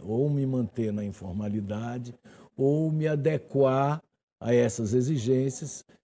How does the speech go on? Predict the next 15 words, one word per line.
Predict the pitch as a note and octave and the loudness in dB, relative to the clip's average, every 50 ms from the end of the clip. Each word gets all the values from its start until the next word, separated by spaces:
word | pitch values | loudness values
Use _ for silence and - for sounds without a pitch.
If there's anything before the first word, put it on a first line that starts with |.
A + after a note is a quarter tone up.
| _ _ _ _ | _ _ _ _
que | - | -10
são | - - F#3+ G3+ G#3+ A3+ | -4 2 4 6 6 6
exigências | A3+ A3 G3+ A3+ F#3+ E3 G3 G3+ G3+ F#3+ A3 G#3 - | 6 4 4 2 4 4 4 4 4 4 2 -2 -2
feitas | - - G#3 F#3 F#3+ G#3 - A#3 F#3+ - | 2 4 6 6 6 6 4 2 0 0
próprias | - - F#3 F3+ G3+ G3 - G3+ - | 0 4 6 6 6 6 2 -2 -2
para | - - F#3+ G3 G#3 | 2 2 4 4 4
a | A#3+ | 4
indústria, | A3+ F#3+ F3+ G3+ A#3 A#3+ - - - D#3+ C3 F#2+ - _ _ _ _ _ _ - | 4 6 6 8 8 6 4 2 -2 -2 -2 -2 -4 _ _ _ _ _ _ -4
não | C#3 C#3 D3 | 0 0 0
são | - - A3 A#3+ | 4 4 2 2
feitas | A3 - A#3+ A3+ G#3 G3 - | 4 2 0 2 2 -2 0
para | - F#3+ | 2 0
o | E3 | 0
pequeno. | - C#3+ A#2+ - - D3 C#3+ C3+ C#3+ A#2+ A#2+ A2 - | 0 -2 -4 0 2 4 4 6 4 4 0 -2 -4
<laughs> | D3+ - - - - - | -6 -6 -6 -8 -8 -8